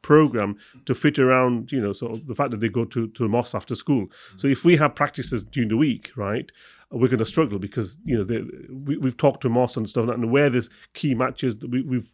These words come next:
we've adopted a flexible approach, but it's on a one, on a one, one-to-one basis, you know. But if, if, if a club was, was,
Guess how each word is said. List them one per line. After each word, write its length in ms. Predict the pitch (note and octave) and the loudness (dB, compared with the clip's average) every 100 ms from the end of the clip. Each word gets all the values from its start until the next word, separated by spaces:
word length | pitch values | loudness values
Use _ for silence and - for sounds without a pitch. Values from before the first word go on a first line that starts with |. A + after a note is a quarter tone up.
| C#3 | -2
we've 140 | A#2+ | 0
adopted 720 | C#3+ C#3 G2+ C#3+ E3 C3+ A2 - - - | 0 -2 4 4 4 -4 -4 -10 -14 -10
a 80 | |
flexible 420 | - C3+ - A#2+ G#2+ | -4 -4 -2 -4 -4
approach, 420 | G#2 F3+ A#2+ - | 2 2 2 0
but 220 | B2 - - - - - | -2 -2 -10 -20 -8 -2
it's 180 | C3+ D#3 | 2 6
on 100 | D3+ | 6
a 60 | |
one, 220 | A#2 C3 | 8 6
on 560 | B2+ B2+ C3 - C#3 B2+ | 6 2 0 -4 -2 0
a 40 | |
one, 220 | A#2+ C3 B2+ | 2 2 4
one-to-one 480 | B2+ A#2+ A#2 A2 | 2 0 -2 -2
basis, 500 | G2 B2+ C3+ - G#2+ | 2 2 2 -4 -6
you 80 | C3 | -4
know. 200 | G#2 F#2 - - - - | -2 -4 -6 -20 -20 -2
But 120 | D3+ | 0
if, 140 | D3+ | 0
if, 200 | - E3 - | 0 0 2
if 140 | D#3 | 0
a 80 | D3+ | 2
club 260 | - F3 | 4 4
was, 220 | C3+ B2+ - | 4 0 -2
was, 340 | - C3+ A#2+ | -2 0 0